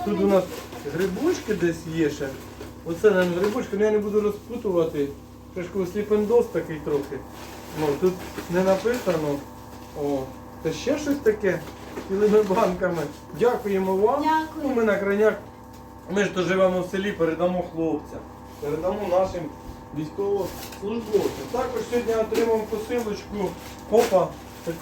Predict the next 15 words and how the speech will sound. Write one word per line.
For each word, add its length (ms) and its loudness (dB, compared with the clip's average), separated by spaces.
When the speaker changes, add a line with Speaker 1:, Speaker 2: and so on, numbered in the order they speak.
Speaker 2:
багато 320 6
хто 180 -4
з 60 -6
людей 320 8
відправляють 600 0
посилки, 480 -2
навіть 240 -2
не 100 4
говорять 520 4
мені, 260 0
на, 200 4
і 140 -2
цей, 200 2
е, 100 4
малюночок 440 2